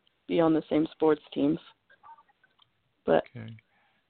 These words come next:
Speaker 2: Well, Ellie, I, I, it was a, it's a fascinating story, and I, I wanted to get into it with you a little bit. I appreciate, uh, appreciate your time and getting a little bit into your family background.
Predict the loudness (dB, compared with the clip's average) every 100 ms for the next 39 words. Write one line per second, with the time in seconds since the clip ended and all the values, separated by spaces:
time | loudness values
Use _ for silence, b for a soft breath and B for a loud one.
0 | b b b b b 0 2 4 4 4
1 | 0 -4 -6 -6 -8 -8 -6 -6 -6 -8
2 | -10 -8 -8 -2 2 2 2 -4 -4 -2
3 | -4 -10 -10 -4 -4 -4 -4 -4 -2 -4
4 | -4 -6 -6 -6 -8 -6 -6 -6 -8 -10
5 | -10 -12 -10 -10 -8 -8 -10 -8 -4 -2
6 | -4 -2 0 2 0 2 4 4 2 -4
7 | 0 2 2 0 -2 -2 0 2 2 0
8 | -2 2 2 2 0 -2 0 2 2 0
9 | -2 -2 -2 -2 -2 -4 -2 -2 -2 -2
10 | 0 0 0 -2 -2